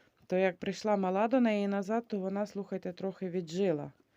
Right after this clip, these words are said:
Почала вже хоч трохи рухатися, а то ж був капець. Я думала, все, пропаде. Перший раз я бачу таку мамку. Ну, вона привикша, що козенята мають бути біля неї. Вона завжди їх сама вирощує.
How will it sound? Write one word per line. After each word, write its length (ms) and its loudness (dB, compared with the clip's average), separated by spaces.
Почала 480 0
вже 200 -2
хоч 200 -6
трохи 340 -2
рухатися, 640 -2
а 100 -6
то 160 -4
ж 80 -6
був 200 -4
капець. 540 0
Я 160 -2
думала, 400 -4
все, 320 -2
пропаде. 440 -2
Перший 380 6
раз 260 4
я 80 4
бачу 320 2
таку 300 -6
мамку. 480 -2
Ну, 180 2
вона 240 2
привикша, 560 0
що 160 -4
козенята 580 0
мають 300 -2
бути 280 -6
біля 300 0
неї. 320 0
Вона 240 -2
завжди 380 -2
їх 180 -4
сама 300 -4
вирощує. 720 -6